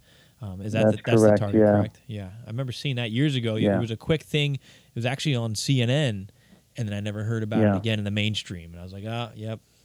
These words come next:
Speaker 1: of course, that's the way it goes."
Speaker 2: Yeah,
Speaker 1: That's, that's
Speaker 2: Jerry
Speaker 1: fascinating.
Speaker 2: had, uh, heard about it, and, uh, he immediately tasked it. I hadn't even, I had not heard about it.
Speaker 1: Mm-hmm.
Speaker 2: Uh, so when I did the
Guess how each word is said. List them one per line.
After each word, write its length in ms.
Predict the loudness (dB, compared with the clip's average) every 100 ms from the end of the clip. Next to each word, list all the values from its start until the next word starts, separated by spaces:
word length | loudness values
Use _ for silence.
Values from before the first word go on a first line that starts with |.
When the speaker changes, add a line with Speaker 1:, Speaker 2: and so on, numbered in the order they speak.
| -10
Speaker 1:
of 120 | -6
course, 360 | -6 -6 -10 -12
that's 140 | -16 -12
the 80 |
way 140 | -10 -8
it 80 | -10
goes." 400 | -12 -14 -16 -18 _ _ _ _ _ _ _ _ _ -8 6
Speaker 2:
Yeah, 200 | 10 10
Speaker 1:
That's, 140 | 10
that's 120 | 8 8
Speaker 2:
Jerry 360 | 10 12 12 12
Speaker 1:
fascinating. 440 | 12 12 10 8 4
Speaker 2:
had, 80 |
uh, 200 | 8 8
heard 240 | 10 10 10
about 340 | 10 10 10
it, 240 | 10 10 6
and, 580 | 6 8 8 8 8 4 2
uh, 120 | 2
he 180 | 6 6 6
immediately 1040 | 6 8 10 8 8 8 8 8 6 4 -4 -2
tasked 380 | 2 2 2 2
it. 160 | 2 0 _ -2
I 160 | 4 8
hadn't 300 | 10 8 6 0 _
even, 420 | 6 8 8 4 0 _ _ _
I 120 | 2
had 180 | 8 8
not 180 | 8 6
heard 220 | 8 8
about 260 | 10 8 8
it. 140 | 4 2 _ -10
Speaker 1:
Mm-hmm. 200 | -8 -10 -12 _ _
Speaker 2:
Uh, 320 | 4 6 6 4 6
so 220 | 8 10
when 220 | 10 8
I 80 | 8
did 160 | 6
the 100 | 6